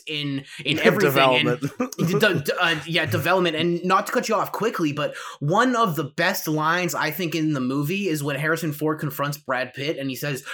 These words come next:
Speaker 1: "You haven't lived this for a single day. You can never understand what it's like." And that's, like, the best line we, we get from Brad Pitt the whole movie, and that's not a s-,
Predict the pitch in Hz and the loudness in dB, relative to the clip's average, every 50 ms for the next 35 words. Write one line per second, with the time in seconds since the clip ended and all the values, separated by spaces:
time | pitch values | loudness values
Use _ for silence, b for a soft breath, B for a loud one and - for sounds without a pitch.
0 | B B - 160 165 185 190 185 180 160 170 156 139 131 120 120 143 151 156 170 | B B -4 -2 0 2 2 2 2 2 0 -2 -2 -4 -6 -2 0 2 2 2
1 | 160 143 139 139 127 147 143 139 - - - - 151 139 123 127 - - - 151 | 0 0 -4 -4 -4 -4 -4 -6 -8 -10 -8 -4 -2 -2 -2 -4 -6 -6 -4 -2
2 | 151 151 147 151 143 131 127 127 131 127 127 120 117 113 113 B B B B 147 | -2 -2 -2 -2 -4 -4 -4 -6 -4 -4 -4 -4 -4 -6 -10 B B B B -4
3 | 143 147 - 156 139 127 131 135 117 143 147 123 135 135 127 135 123 - - - | -4 -2 -2 -2 -2 -2 -2 -2 -2 -2 -2 -2 -2 -2 -4 -4 -6 -8 -8 -8
4 | 123 120 120 123 123 117 110 104 104 117 120 113 113 113 - - 113 110 117 123 | -8 -6 -6 -6 -8 -8 -8 -8 -6 -6 -6 -6 -6 -8 -10 -10 -8 -6 -4 -4
5 | 127 107 87 - - - - _ _ _ _ _ _ - 151 143 143 143 151 143 | -4 -6 -8 -12 -16 -20 -20 _ _ _ _ _ _ -10 -8 -6 -4 -2 -4 -4
6 | 143 - b b b b _ - 151 156 185 185 - - - - 175 175 170 175 | -4 -8 b b b b _ -4 -2 -2 -2 -2 -4 -6 -6 -2 -2 -2 -2 -2
7 | - 175 151 185 160 139 180 190 208 190 - 160 165 170 190 185 170 156 139 139 | -4 -4 -2 -2 0 2 2 2 0 0 -2 -2 0 0 0 0 0 0 0 -2
8 | 151 143 135 147 147 156 - 160 131 123 113 123 127 131 139 139 - - 156 151 | -4 -4 -4 -6 -6 -4 -4 -4 -4 -2 -2 -2 -2 -2 -4 -6 -6 -8 -8 -6
9 | 147 139 110 - 151 151 143 131 127 135 160 180 156 151 143 131 135 139 147 143 | -6 -8 -6 -2 -2 -2 -2 -2 0 2 2 2 0 0 -2 -4 -4 -4 -4 -4
10 | 147 202 180 165 143 - - - | -2 -2 -2 -2 -2 -4 -8 -10